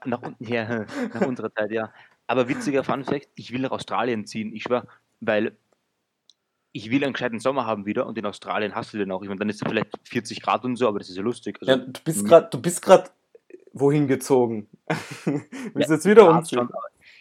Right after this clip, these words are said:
Speaker 1: ja, nie, nicht jetzt auf der Stelle, aber halt, wenn ich dann irgendwie so mal im Berufsleben bin oder irgend sowas, dann Australien, das ist schon geil.
Speaker 2: Ja, aber du weißt, ähm, Graz Innenstadt hat ein anderes Klima wie <laughs> Rand von Graz.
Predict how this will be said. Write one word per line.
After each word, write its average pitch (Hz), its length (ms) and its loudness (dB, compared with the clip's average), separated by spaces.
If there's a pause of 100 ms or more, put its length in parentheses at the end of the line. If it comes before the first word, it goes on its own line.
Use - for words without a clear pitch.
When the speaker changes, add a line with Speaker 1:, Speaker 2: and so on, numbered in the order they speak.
(120)
Speaker 1:
ja, 120 280 -4
nie, 139 260 -4
nicht 131 240 -8
jetzt 127 280 -6
auf - 100 -10
der 117 80 -10
Stelle, 127 280 0
aber 107 160 0
halt, 107 260 -6 (100)
wenn 113 160 -2
ich 110 80 -8
dann 113 300 -6
irgendwie 113 280 -6
so 113 100 -8
mal 107 140 -6
im 104 100 -8
Berufsleben 117 540 -6
bin 123 100 -8
oder 120 120 -6
irgend 120 140 -6
sowas, 135 280 -4
dann 95 300 -10 (840)
Australien, 101 460 -2
das - 60 -10
ist - 40 -12
schon 117 100 -6
geil. 98 200 -2
Speaker 2:
Ja, 101 100 -8
aber 123 640 6
du 135 100 2
weißt, 139 360 10
ähm, 120 380 2 (600)
Graz 135 320 8
Innenstadt 165 540 2
hat 156 120 -2
ein 143 60 0
anderes 151 440 2
Klima 147 440 4
wie 143 200 4 (260)
<laughs> 208 240 -14
Rand 147 380 8
von - 320 2
Graz. 113 380 6